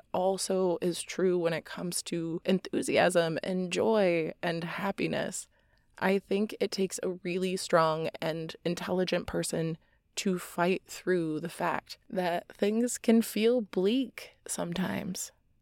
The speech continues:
especially if you watch the news as often as my father does. Holy cow, it is only fire and brimstone on there. <laughs> It is wild.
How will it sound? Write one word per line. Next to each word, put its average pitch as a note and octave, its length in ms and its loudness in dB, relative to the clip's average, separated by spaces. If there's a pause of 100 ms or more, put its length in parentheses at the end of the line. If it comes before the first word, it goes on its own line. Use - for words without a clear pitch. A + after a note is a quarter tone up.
especially G#3 640 4
if F#3 240 0
you F#3+ 80 4
watch F3 300 2
the F#3 80 2
news F#3 420 4
as F3 180 -4
often E3+ 320 -2
as E3+ 140 -4
my F3 160 -2
father F#3 360 6
does. D3+ 300 4
Holy G#3 480 4
cow, E3 600 4 (180)
it G3 160 4
is E3 320 2 (220)
only G#3+ 360 6
fire D#3+ 360 8
and D3 160 2
brimstone D3 500 2
on A#1+ 160 -4
there. - 360 -2
<laughs> - 100 -4
It B3 100 4
is A3 300 -2
wild. G3+ 840 2